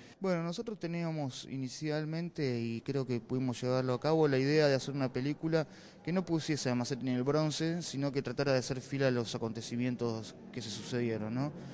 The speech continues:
Creíamos que las cosas que sucedieron, muchas trágicas, cosas que uno no puede compartir, este, pero que tampoco puede juzgar tan, tan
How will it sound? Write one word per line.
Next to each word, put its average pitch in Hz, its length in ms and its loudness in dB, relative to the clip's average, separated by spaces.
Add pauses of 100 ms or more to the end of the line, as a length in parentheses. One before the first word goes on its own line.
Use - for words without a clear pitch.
(400)
Creíamos 165 380 8
que 139 360 10
las 127 120 4
cosas 165 300 2
que 147 80 0
sucedieron, 147 800 6
muchas 143 340 2
trágicas, 139 760 2 (760)
cosas 156 240 4
que - 80 0
uno 151 120 6
no 139 140 6
puede 156 260 8
compartir, 131 600 0
este, 110 880 -4 (600)
pero 117 280 -2
que 113 460 -2
tampoco 135 360 0
puede 135 200 2
juzgar 127 380 0
tan, 120 560 0
tan 117 440 -2